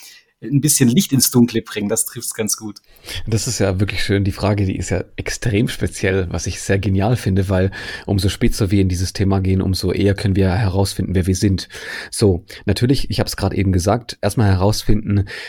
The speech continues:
Speaker 2: wo liegen deine Grenzen, ja? Und beispielsweise, wenn du drei Stunden am Stück lernen kannst, dann bist du schon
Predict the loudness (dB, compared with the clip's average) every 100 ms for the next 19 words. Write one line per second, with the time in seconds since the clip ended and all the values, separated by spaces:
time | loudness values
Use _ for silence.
0 | -8 -2 2 4 4 2 2 2 2 2
1 | 0 0 -2 -6 -6 -2 0 -2 0 0
2 | 0 -2 -4 -2 -2 -2 0 2 2 4
3 | 4 4 2 -8 -16 -14 -16 -18 -18 -20
4 | -20 _ 0 0 2 0 0 0 -2 2
5 | 4 4 2 0 0 -2 -4 -4 -2 2
6 | 2 2 0 0 0 0